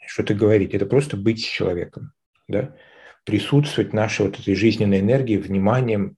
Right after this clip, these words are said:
у кого получается, а, действенной любовью, естественно, тоже, да,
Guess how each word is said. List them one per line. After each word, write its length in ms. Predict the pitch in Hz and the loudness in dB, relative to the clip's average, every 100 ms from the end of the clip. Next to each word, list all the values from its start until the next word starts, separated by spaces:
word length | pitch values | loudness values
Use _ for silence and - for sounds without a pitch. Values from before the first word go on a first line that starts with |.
| _ - | _ -20
у 80 | |
кого 320 | 98 98 98 95 | -4 0 0 0
получается, 840 | 101 98 - 95 87 - 92 - _ _ _ _ _ _ - | -2 -2 -2 -4 -4 -6 -6 -8 _ _ _ _ _ _ -12
а, 320 | 87 85 87 | -8 -6 -6
действенной 500 | 90 104 104 - 95 | 0 0 0 -2 -2
любовью, 640 | 90 90 107 127 120 101 - | -2 0 2 2 2 0 -2
естественно, 580 | - - 98 - 117 | -6 -6 -6 -8 -10
тоже, 340 | - 92 87 87 | -6 -6 -6 -6
да, 220 | 110 | -6